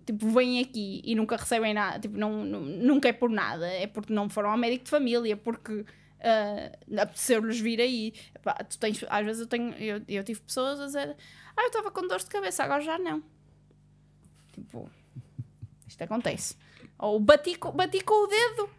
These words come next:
ah, bati com o dedo numa, numa mesa. Tipo, também estou a, estou a exagerar um pouco, mas, mas acontece. Tipo, tu, tu tens pessoas que vão à urgência. Pronto. Mas o que é que acontece? Essa pessoa pode ter ido à urgência porque, ah,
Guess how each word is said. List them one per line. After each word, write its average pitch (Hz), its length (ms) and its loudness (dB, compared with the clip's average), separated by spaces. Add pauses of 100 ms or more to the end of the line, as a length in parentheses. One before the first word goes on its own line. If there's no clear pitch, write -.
(300)
ah, 370 600 2
bati 349 220 -2
com - 180 -6
o 349 40 -2
dedo 427 340 0
numa, 392 240 0 (180)
numa 320 240 2
mesa. 202 440 0 (400)
Tipo, 196 260 -12
também 233 260 -2
estou 285 140 -2
a, 294 60 2
estou 277 280 -2
a - 20 0
exagerar 320 360 2
um 339 40 -8
pouco, 381 220 -6
mas, 403 200 2
mas 415 180 0
acontece. 466 480 0
Tipo, 214 180 -10
tu, 262 320 -4
tu - 120 -6
tens 330 180 2
pessoas 392 260 -4
que - 120 -14 (280)
vão 427 160 2
à 494 120 4
urgência. 453 460 0 (560)
Pronto. - 240 -16 (300)
Mas 349 120 -4
o - 20 -6
que 427 60 2
é 403 100 4
que 370 80 -2
acontece? - 420 -2 (640)
Essa 392 180 0
pessoa 208 200 2
pode 220 180 -2
ter 233 120 2
ido 214 120 4
à 202 100 4
urgência 269 420 2
porque, - 400 -4 (1080)
ah, 226 460 4